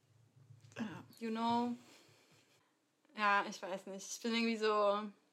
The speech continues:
Speaker 2: ich, <laughs>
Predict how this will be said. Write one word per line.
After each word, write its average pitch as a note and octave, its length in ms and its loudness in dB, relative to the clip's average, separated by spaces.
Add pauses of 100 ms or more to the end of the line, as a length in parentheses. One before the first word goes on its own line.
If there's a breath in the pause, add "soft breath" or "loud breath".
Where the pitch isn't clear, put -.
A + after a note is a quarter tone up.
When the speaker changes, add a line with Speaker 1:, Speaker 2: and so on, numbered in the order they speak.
(3500 soft breath)
Speaker 2:
ich, G3 200 -8
<laughs> A#3+ 60 -2